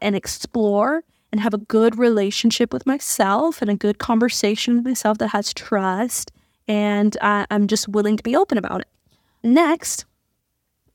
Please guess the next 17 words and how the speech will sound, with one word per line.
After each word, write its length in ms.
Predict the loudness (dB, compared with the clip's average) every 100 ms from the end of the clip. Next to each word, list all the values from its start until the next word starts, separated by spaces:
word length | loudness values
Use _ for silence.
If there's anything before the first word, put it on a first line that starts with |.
| 2
is, 300 | 4 4 0 _ _
what 220 | 0 2
are 80 | 2
some 300 | 2 4 4
goals 380 | 4 2 2 2
that 100 | 0
I 60 | 0
want 360 | 4 4 2
to 140 | -2 -2
start 260 | 0 0
achieving 560 | -2 -2 -4 -2 -6 -2
in 100 | 2
the 60 | 2
next 260 | 0 -4
twelve 320 | -6 -6 -4 -2
months? 240 | -2 -2
So 180 | 0 0